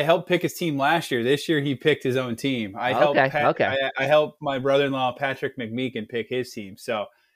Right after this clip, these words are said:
Speaker 1: as of right now, that team's performing well, and let's hope it stays in the playoffs so I have some bragging rights against him. But,
Speaker 2: So I,
Speaker 1: um,
Speaker 2: I, I did not realize that Patrick McMeekin was, like, your clan.
Speaker 1: Yeah, he's my brother-in-law. So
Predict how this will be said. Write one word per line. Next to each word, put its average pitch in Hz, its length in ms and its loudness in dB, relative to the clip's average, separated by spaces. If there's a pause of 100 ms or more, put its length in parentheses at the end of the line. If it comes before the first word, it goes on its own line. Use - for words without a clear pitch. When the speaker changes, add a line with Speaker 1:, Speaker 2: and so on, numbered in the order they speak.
(160)
Speaker 1:
as 147 200 2
of 143 80 -4
right 147 200 6
now, 143 200 0
that 127 180 -2
team's 127 500 -8
performing 131 480 -6
well, 127 300 2
and 117 80 -2
let's 117 180 -2
hope 120 200 0
it 110 60 -4
stays 117 360 0
in 113 60 -2
the 104 80 -6
playoffs 110 440 4
so 120 140 -2
I 110 100 2
have 110 140 2
some 110 160 -8
bragging 113 340 4
rights 104 320 -2
against 107 320 -4
him. 104 220 -4
But, 98 220 -4 (300)
Speaker 2:
So - 220 -6
I, 107 220 6
Speaker 1:
um, 98 280 -4
Speaker 2:
I, 127 260 2 (140)
I 127 200 -2
did 135 200 -8
not 120 320 -4
realize 104 520 -2
that 101 180 -6
Patrick - 480 -4
McMeekin 107 520 -4
was, 92 520 0 (420)
like, 90 300 0
your 98 300 4
clan. 82 500 -2 (640)
Speaker 1:
Yeah, 139 300 2 (240)
he's 123 240 0
my 127 160 0
brother-in-law. 117 640 0
So 104 420 0